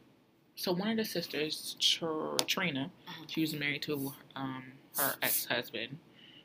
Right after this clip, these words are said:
Speaker 1: They were together for, like, at least, I wanna say, they've known each other for eighteen years.
Speaker 2: Mm.
Speaker 1: He, once they got a divorce, they were divorced for three years. He found out he had cancer,
Speaker 2: Mm-hmm.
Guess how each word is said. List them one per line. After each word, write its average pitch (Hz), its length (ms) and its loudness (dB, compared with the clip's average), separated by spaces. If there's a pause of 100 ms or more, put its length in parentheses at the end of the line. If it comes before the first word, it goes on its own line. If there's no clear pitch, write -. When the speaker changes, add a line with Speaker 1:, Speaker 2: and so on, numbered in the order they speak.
(120)
Speaker 1:
They 143 80 0
were 147 80 2
together 139 220 4
for, 139 120 -4
like, 123 140 -6
at 117 80 -6
least, 151 260 -4
I 147 40 -8
wanna 123 120 -14
say, 98 380 -10 (920)
they've 143 140 0
known 160 180 2
each 147 140 2
other 131 140 0
for - 180 -6
eighteen 127 400 -6
years. - 460 -8 (180)
Speaker 2:
Mm. - 220 -10 (460)
Speaker 1:
He, 175 720 -2
once 135 160 -2
they 143 100 2
got 151 140 4
a - 20 -8
divorce, 143 360 -6
they 135 80 -10
were 131 100 -10
divorced 131 320 -6
for 135 80 -8
three 135 240 -4
years. 127 400 -4
He - 80 -12
found 135 260 -10
out 139 60 -8
he 135 120 -4
had - 160 -8
cancer, - 600 -6 (100)
Speaker 2:
Mm-hmm. 180 220 -8